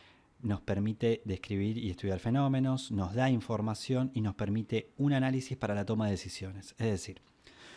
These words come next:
nosotros ya tenemos una noción de cómo ir a buscar un problema, de cómo investigar ese problema, de cómo recolectar los datos que necesitamos.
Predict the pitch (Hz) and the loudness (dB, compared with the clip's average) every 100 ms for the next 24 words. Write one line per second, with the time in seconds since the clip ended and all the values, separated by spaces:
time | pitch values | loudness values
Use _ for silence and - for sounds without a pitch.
0 | - - - - 120 160 151 - 147 - | -20 -20 -20 0 2 4 4 4 0 -2
1 | _ - 131 143 160 160 143 - 135 131 | _ 2 6 6 6 2 0 2 4 4
2 | 127 - 135 113 143 139 131 117 - 123 | 2 2 2 2 2 4 4 4 4 2
3 | 120 113 113 127 117 123 135 - - 101 | 2 4 4 4 2 0 -4 -12 -6 -2
4 | 95 - 131 127 117 104 - - 107 135 | -2 -2 0 4 4 2 0 0 2 4
5 | 127 - 98 104 98 104 104 98 113 117 | 2 0 -4 -2 0 0 0 -2 0 0
6 | 110 104 101 101 - 120 113 98 110 113 | 0 -2 -2 -4 0 0 2 0 -2 -4
7 | 98 104 90 92 - 104 123 110 113 - | -4 -2 -2 -4 -8 0 2 4 2 -4